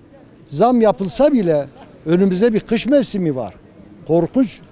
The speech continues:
Yani hastalıkların yüzde beş yüz arttığı bir mevsim. Böyle bir mevsimde en azından borçlar ötelenmeli.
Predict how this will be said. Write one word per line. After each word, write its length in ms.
Yani 180
hastalıkların 680
yüzde 500
beş 220
yüz 140
arttığı 380
bir 100
mevsim. 420
Böyle 300
bir 100
mevsimde 420
en 180
azından 520
borçlar 540
ötelenmeli. 840